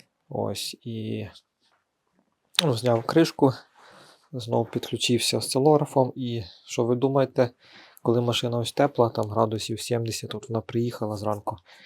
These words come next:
то у нас сигнал хороший показує.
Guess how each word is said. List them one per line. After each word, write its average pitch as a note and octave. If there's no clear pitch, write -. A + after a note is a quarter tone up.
то A2+
у G#2+
нас A#2+
сигнал A#2
хороший A2+
показує. G#2+